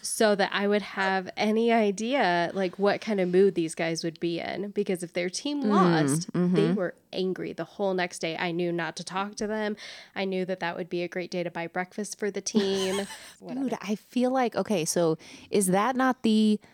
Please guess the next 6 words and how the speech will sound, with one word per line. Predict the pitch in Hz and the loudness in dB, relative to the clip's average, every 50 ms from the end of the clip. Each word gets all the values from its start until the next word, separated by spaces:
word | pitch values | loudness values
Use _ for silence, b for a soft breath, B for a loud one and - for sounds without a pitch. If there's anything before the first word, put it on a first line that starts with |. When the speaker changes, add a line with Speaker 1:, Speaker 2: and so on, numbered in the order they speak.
| b b | b b
Speaker 2:
male | - 185 185 208 220 220 220 220 | 2 4 4 6 6 6 4 4
equivalent | 214 196 - - - 202 190 185 214 208 226 233 226 - - | 2 2 0 0 2 2 2 2 2 2 2 2 2 2 0
of | 180 175 185 | 0 2 4
your | 175 165 | 2 2
period? | - - - - 175 175 190 214 233 254 269 277 269 285 - - | 0 -2 -2 0 0 2 2 2 2 4 2 2 0 -2 -8 -6
Like, | - 190 170 165 - - | -2 -2 -2 -2 -2 -8